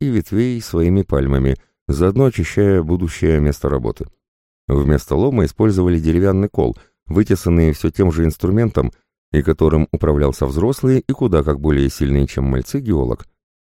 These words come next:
А насчёт места под печь решили пока не суетиться. Тут по-любому надо будет советоваться с дядей Игнатом. Когда управились с трудами и двинулись обратно к катеру,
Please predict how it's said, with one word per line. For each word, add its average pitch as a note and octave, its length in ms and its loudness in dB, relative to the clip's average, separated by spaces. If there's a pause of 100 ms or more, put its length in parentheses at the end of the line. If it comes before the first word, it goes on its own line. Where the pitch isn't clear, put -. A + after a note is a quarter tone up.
(160)
А G#2 80 0
насчёт A2+ 340 2
места A2 340 2
под F#2+ 220 -2
печь - 300 -2
решили F2 380 0
пока G2 260 -2
не G#2 100 2
суетиться. A2+ 640 -4 (420)
Тут A2 200 2
по-любому F#2+ 520 2
надо D#2+ 240 2
будет D2 260 -2
советоваться G#2 680 -2
с C#2+ 80 -2
дядей D2 340 0
Игнатом. B1+ 420 -4 (960)
Когда D2+ 260 2
управились D#2 480 2
с - 100 -18
трудами D2 460 0
и C#2 40 0
двинулись C#2+ 440 0
обратно C#2+ 420 -2
к - 100 -12
катеру, C#2 500 -4